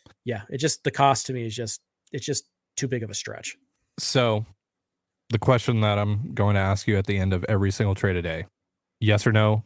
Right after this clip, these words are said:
Speaker 2: just flat answer, no context. Yes or no, trading for Jonathan India?
Speaker 1: No.
Speaker 2: You in or out? Yeah. The answer
Speaker 1: Out.
Speaker 2: for me is no as well.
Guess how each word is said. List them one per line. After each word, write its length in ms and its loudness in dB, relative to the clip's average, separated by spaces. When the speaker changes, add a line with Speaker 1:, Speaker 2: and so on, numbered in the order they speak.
Speaker 2:
just 160 -10
flat 340 2
answer, 480 2
no 200 4
context. 800 0
Yes 180 2
or 40 0
no, 140 4
trading 320 0
for 420 0
Jonathan 420 -2
India? 280 -8
Speaker 1:
No. 160 -10
Speaker 2:
You 100 0
in 80 4
or 140 0
out? 180 -8
Yeah. 120 -8
The 100 0
answer 220 0
Speaker 1:
Out. 60 -4
Speaker 2:
for 80 -6
me 140 -6
is 160 -6
no 140 -6
as 140 -10
well. 160 -8